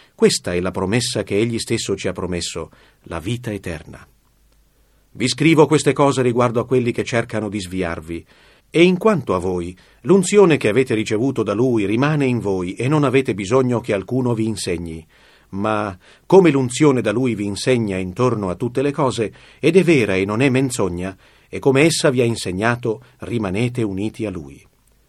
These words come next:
E ora, figlioletti, rimanete uniti a Lui, affinché quando sarà reso manifesto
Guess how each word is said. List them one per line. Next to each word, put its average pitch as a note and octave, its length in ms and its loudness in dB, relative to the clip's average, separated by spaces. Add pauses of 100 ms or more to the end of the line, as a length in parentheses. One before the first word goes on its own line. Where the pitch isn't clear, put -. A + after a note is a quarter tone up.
(420)
E B2 160 4
ora, A2+ 300 6
figlioletti, G2 760 -4 (260)
rimanete C#3 580 2
uniti G#2+ 440 -2
a G#2 60 0
Lui, F2 360 -6 (320)
affinché B2 420 -2
quando E3 320 2
sarà B2 240 0
reso B2 280 2
manifesto G2 720 -4